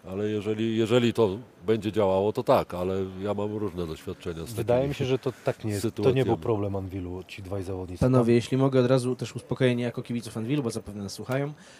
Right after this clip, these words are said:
Speaker 3: E, trener odniósł się również do sytuacji Żygi Dimca, który dzisiaj na parkiecie
Speaker 2: Ży-
Speaker 3: spędził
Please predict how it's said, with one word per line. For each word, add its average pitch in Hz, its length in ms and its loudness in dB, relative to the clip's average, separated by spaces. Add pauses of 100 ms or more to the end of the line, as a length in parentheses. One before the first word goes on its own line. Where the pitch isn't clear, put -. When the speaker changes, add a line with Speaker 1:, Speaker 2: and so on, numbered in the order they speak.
(160)
Speaker 3:
E, 123 200 -2
trener 147 280 0
odniósł 139 280 -2
się 143 100 0
również 139 340 0
do 131 280 2 (180)
sytuacji 131 460 4
Żygi 147 240 4
Dimca, 151 300 4
który 120 200 -2
dzisiaj 131 200 0
na 127 120 2
parkiecie 127 360 0
Speaker 2:
Ży- 104 60 -2
Speaker 3:
spędził 127 380 4